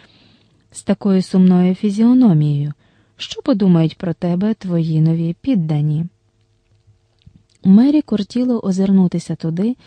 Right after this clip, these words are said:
де всередині шеренги танцював з Лізл Грей Брендон. Слова Генріха вона сприймала як щось відсторонене,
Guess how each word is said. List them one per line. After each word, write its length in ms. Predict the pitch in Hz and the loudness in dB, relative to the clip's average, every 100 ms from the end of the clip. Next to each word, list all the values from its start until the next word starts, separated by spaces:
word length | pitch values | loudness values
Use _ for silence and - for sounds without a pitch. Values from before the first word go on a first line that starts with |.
| - _ _ - | -20 _ _ -4
де 160 | 208 | 0
всередині 800 | 285 - 226 240 254 262 254 247 - | 0 -2 -2 -2 0 2 4 2 2
шеренги 640 | - 180 185 196 220 220 | 0 0 2 2 2 0
танцював 640 | - 180 - 180 170 175 | 0 -2 -2 -4 -4 -4
з 100 | 165 | -4
Лізл 320 | 170 165 170 | -2 -4 -4
Грей 460 | 156 151 180 220 233 _ _ _ | -6 -6 -4 -4 -6 _ _ _
Брендон. 760 | - 160 165 151 147 147 143 165 - _ _ _ _ _ _ _ _ _ _ _ _ _ | -8 -6 -2 -2 -2 -4 -8 -10 -14 _ _ _ _ _ _ _ _ _ _ _ _ _
Слова 380 | - 247 277 339 | -6 0 2 2
Генріха 540 | 294 311 311 285 - | 2 2 2 0 -2
вона 320 | 247 233 240 262 | 0 2 2 0
сприймала 580 | - 233 214 214 240 | -4 0 2 2 0
як 240 | 226 202 - | -2 -4 -8
щось 440 | - 220 220 - | -10 -8 -8 -10
відсторонене, 1080 | - 214 - - - 226 190 165 165 165 | -8 -6 -6 -10 -4 -2 2 2 2 0